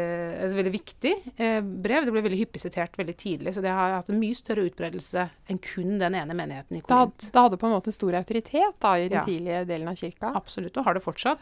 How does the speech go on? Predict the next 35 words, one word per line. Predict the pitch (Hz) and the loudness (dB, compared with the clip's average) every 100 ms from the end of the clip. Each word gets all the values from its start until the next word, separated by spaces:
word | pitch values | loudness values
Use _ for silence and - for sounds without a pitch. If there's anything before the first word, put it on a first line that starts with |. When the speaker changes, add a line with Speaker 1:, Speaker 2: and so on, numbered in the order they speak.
| - | 2
Speaker 1:
Det | 220 | 2
er | |
jo | 190 196 196 202 | 4 2 0 -2
fra | - | -4
Korinterbrevet | 190 196 151 156 165 165 | -2 -2 -4 -6 -6 -4
vi | |
leser, | 180 151 - 160 156 | -6 -6 -6 -6 -4
eh, | 156 151 151 143 | -4 -6 -8 -4
Kjærlighetens | 190 160 180 - | -4 -2 -4 -4
høysang. | 170 - 220 269 - | -4 -4 -6 -8 -6
Speaker 2:
Mm. | 240 | -2
Speaker 1:
Ehm, | 220 170 170 165 170 - _ _ - - _ - - - | -2 -2 -6 -10 -14 -18 _ _ -20 -20 _ -20 -18 -8
så | 214 | 0
det | 202 | 2
er | 180 180 185 | 2 2 0
et | 190 208 | -2 2
mye | 220 233 180 165 | 4 4 2 -4
sitert, | 196 - 160 - - | -8 -8 -10 -10 -8
eh, | 175 170 165 | -4 -4 -4
brev. | 165 160 190 - - - - - - - | -4 -4 -4 -8 -20 -20 -20 -20 -8 0
Men | 247 | 2
dette, | 277 - 240 240 247 240 214 | 2 2 2 2 2 0 -4
dette | 247 - - 208 214 208 | -8 -8 -4 -2 0 -2
hovedmotivet | - 262 170 165 185 214 226 | 2 2 2 -2 -4 -2 2
her, | 240 302 | 2 2
det | 226 | 0
vi | 208 | -2
har | 220 | 0
lest, | 240 302 - | -2 -4 -6
handler | - 208 160 | -4 -2 -2
jo | 175 | -2
om | 165 | -2
å | 170 | -2
være | 180 156 165 | -2 -2 -2
lemmer | 185 214 185 151 160 | -2 -2 -2 -2 -6